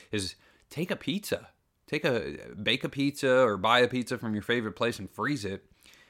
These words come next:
Pizza's like a utility food. You know, it's a little morale boost at the end of a hunt if you want it. Or, uh, you could also double it over as a breakfast item and eat it cold and not have any food prep in the morning. Just grab you a slice of pizza and roll.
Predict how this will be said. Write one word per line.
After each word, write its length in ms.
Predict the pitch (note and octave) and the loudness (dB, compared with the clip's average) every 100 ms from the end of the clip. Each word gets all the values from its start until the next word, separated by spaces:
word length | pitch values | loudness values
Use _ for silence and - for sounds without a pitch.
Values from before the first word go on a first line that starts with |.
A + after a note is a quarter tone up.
| - | -4
Pizza's 320 | - - F3+ | -2 -2 -2
like 160 | E3 C#3 | 0 0
a 20 | |
utility 500 | A#2+ - A#3+ A#3 G#2 | 0 -2 -2 -2 -2
food. 360 | - F2+ - - _ _ _ | -6 -10 -12 -20 _ _ _
You 80 | A2 | -4
know, 140 | G#2+ | -2
it's 140 | B2+ C3 | -4 0
a 40 | |
little 140 | B2+ | 2
morale 320 | A2 F#2+ G#2 A2+ | 2 4 4 4
boost 380 | A#2 C3 C#3 | 2 0 -2
at 60 | - | -6
the 120 | G2 | -4
end 120 | A2+ | -2
of 80 | G#2 | -2
a 40 | G2 | -4
hunt 300 | A2+ A#2 C3 | -2 -2 -2
if 120 | - | -6
you 80 | F#2 | -8
want 280 | G2+ A2 | -4 -2
it. 140 | C#3 D3 | -4 -8
Or, 320 | - G#2 G#2+ G2+ | -6 -2 2 2
uh, 160 | G2 | 0
you 200 | F#2 A#2 | 0 -2
could 100 | A#2+ | 2
also 380 | A#2 A#2+ B2 A2 | 2 4 2 0
double 400 | G2 G#2+ A2 A#2 | 0 0 2 2
it 60 | A2+ | 2
over 260 | A#2 A#2 | 2 2
as 160 | A#2 A2+ | 2 2
a 40 | |
breakfast 460 | G#2+ A#2+ - A2 - | 0 0 0 -4 -2
item 220 | G2 F#2+ | -4 -4
and 100 | F#2 | -6
eat 120 | G#2 | -4
it 100 | G#2+ | -4
cold 380 | - A#2 C3+ F#2 | -2 -2 -2 -4
and 360 | F#2+ F2+ F2+ F#2 | -8 -10 -12 -10
not 180 | F#2+ G2+ | -6 -4
have 140 | A2 | -2
any 140 | A2+ | -2
food 300 | A2 A#2+ C3 | -4 -4 -4
prep 260 | - G#2 G2 | -2 -2 -2
in 60 | G2 | -6
the 80 | |
morning. 340 | F#2+ G2 F#2+ F2+ | -8 -8 -8 -10
Just 220 | F#2+ - | -12 -4
grab 200 | A2 G#2+ | 0 0
you 100 | A2 | 0
a 20 | |
slice 260 | G#2+ A2+ A2 | 0 0 0
of 60 | |
pizza 300 | - A#2+ - | -4 -4 -4
and 140 | G#2 G2 | -6 -2
roll. 360 | G#2+ G2+ F#2+ | -2 -2 -6